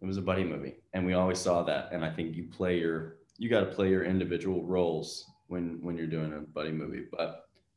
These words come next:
uh, we just had the best time. Again, it was just not intellectual. It was just super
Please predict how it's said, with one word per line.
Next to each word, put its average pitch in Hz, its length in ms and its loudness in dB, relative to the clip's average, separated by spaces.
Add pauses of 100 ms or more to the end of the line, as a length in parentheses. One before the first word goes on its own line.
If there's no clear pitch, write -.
(220)
uh, 85 340 -2 (1500)
we 156 60 -2
just 160 80 -2
had 127 100 0
the 98 60 -2
best 80 280 -2
time. 90 220 0
Again, 135 360 4
it 104 80 4
was 104 140 4
just 117 200 -4
not 110 280 4
intellectual. 90 640 0
It 65 60 -6
was - 160 -10
just 80 360 -8
super 87 720 -2